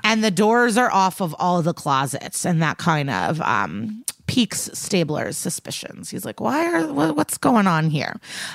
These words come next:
Um, he has a book proposal about R D K, and the rejection letter said that the, this company only wants books on current killers and killers that are famous right now, not old-timey killers.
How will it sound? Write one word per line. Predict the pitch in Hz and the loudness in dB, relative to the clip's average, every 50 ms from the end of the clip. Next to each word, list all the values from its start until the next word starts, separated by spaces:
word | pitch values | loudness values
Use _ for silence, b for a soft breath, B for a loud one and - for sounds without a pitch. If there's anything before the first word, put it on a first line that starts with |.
| B - | B 2
Um, | 208 208 208 | 2 2 2
he | 214 - - | 2 2 2
has | 254 254 214 | 4 4 4
a | 220 214 | 2 2
book | 156 - 320 - - | 2 0 0 0 0
proposal | - 277 - - 226 208 170 170 196 185 | 0 0 2 4 4 4 4 4 2 2
about | 175 151 185 185 202 - | 4 4 4 4 4 2
R | - 202 196 190 | 2 2 2 4
D | 170 180 | 2 0
K, | 170 - - 175 185 - 135 - - - _ - | 0 0 -2 -2 -2 -4 -6 -10 -12 -10 _ 2
and | 196 196 202 | 2 4 4
the | 208 208 208 208 185 - | 6 6 4 4 2 2
rejection | 180 196 196 160 151 196 226 262 - - - 269 226 | 2 2 2 2 2 2 2 2 0 -4 -2 0 2
letter | 202 180 165 160 151 156 | 2 2 2 2 0 -2
said | 147 - - 170 156 143 147 - - - - | -2 0 0 2 2 2 0 -2 -6 -4 0
that | 180 175 170 143 - | 2 2 2 2 0
the, | 196 185 180 - | 0 0 0 0
this | - 147 165 214 190 - | -2 0 2 2 2 2
company | - 220 202 185 - 196 180 180 | 2 2 2 2 2 2 2 2
only | - 165 185 190 196 208 | 2 2 4 4 4 6
wants | 196 180 180 180 139 | 4 4 4 2 0
books | 135 135 175 165 - - | 2 0 0 0 2 0
on | 180 175 175 | 0 0 0
current | 175 - - 214 196 170 - - | -2 0 0 0 0 0 0 0
killers | - 180 170 165 160 160 160 139 | 0 2 4 4 4 4 2 2
and | - 180 180 | 2 0 2
killers | - 180 165 170 170 165 139 | 2 4 4 4 4 4 4
that | 175 160 | 4 2
are | 165 | 2
famous | 156 - - 156 151 151 151 - - | 2 2 0 2 2 2 0 0 0
right | 156 123 - | 0 0 2
now, | - 160 143 143 143 | 2 2 2 2 2
not | 156 160 - | 2 2 2
old-timey | - 156 156 147 - - 135 123 131 127 - | 2 2 0 0 0 0 0 0 0 -2 -2
killers. | - - - - - 73 - - - - - | -2 -4 -4 -2 -4 -6 -6 -6 -8 -8 -10